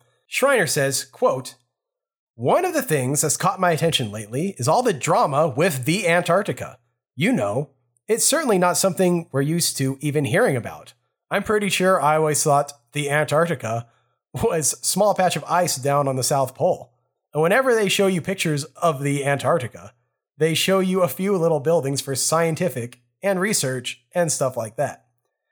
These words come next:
They don't, you know, they're never, they, they've me-, never made a big deal out of Antarctica ever. And now it's in the news a lot. Come to find out, hey, Antarctica is pretty big.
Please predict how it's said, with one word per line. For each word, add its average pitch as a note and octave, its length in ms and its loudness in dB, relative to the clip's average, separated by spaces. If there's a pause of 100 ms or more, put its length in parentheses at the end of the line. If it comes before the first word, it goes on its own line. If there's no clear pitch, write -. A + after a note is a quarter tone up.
(300)
They A#3 160 0
don't, B3 400 2 (160)
you F3+ 160 -2
know, A#2+ 360 0 (580)
they're A3 160 2
never, F3 500 2 (320)
they, A#3+ 420 0 (100)
they've G3 200 0
me-, A3 160 2
never A#3+ 240 2
made F#3 260 2
a D3+ 40 0
big B2+ 240 -4
deal C#3+ 220 0
out B2 140 -2
of C3 80 -2
Antarctica C3+ 640 -2
ever. D#3+ 360 -4 (420)
And E3+ 160 -2
now A3 360 2
it's F3 160 -6
in E3 80 -2
the D#3 80 -2
news C#3+ 240 -2
a D3+ 40 -2
lot. E3+ 400 -2 (320)
Come D#3+ 160 -4
to C3+ 60 -4
find C3 260 -2
out, G3+ 280 0 (340)
hey, C4 400 -2 (360)
Antarctica D#3 580 -2
is D#3 140 -2
pretty E3 240 -2
big. F3 460 -2